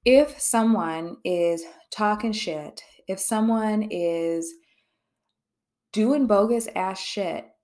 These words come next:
right? And you can describe those swear words as, as however you want to. I like to think about it as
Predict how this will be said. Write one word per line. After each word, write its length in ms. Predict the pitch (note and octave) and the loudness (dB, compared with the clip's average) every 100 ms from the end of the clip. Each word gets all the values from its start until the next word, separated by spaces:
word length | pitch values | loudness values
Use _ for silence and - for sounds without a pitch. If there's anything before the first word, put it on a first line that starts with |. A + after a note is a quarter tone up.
| - | -16
right? 460 | F3+ E3 F3 F3+ F3+ _ _ _ - | -10 -8 -6 -8 -12 _ _ _ -10
And 300 | F#3 F3+ E3 _ | -8 -8 -12 _
you 120 | G#3+ | -2
can 220 | A3+ A#3 G#3+ | 0 0 -2
describe 680 | G3 - - G3+ F#3 F#3 | -4 -8 -2 2 4 4
those 280 | F3+ F3 E3+ | 0 -2 -2
swear 240 | - E3+ E3 | -4 -2 0
words 200 | E3 E3+ | -2 -4
as, 160 | E3 - | -8 -6
as 220 | F3+ E3 | -6 -6
however 440 | D#3+ G3 F#3 F3+ | -4 2 4 4
you 220 | F3 F3 E3 | 0 -2 -4
want 380 | E3 D#3+ - | -2 -4 -4
to. 220 | - C#3 C#3+ | -10 -10 -6
I 100 | F3+ | -2
like 220 | G#3 G#3 | -2 -2
to 100 | A#3 | -4
think 180 | A3+ A3 | -2 -2
about 220 | G3+ F#3 | -2 0
it 80 | F3+ | 0
as 280 | E3 E3 | -2 -4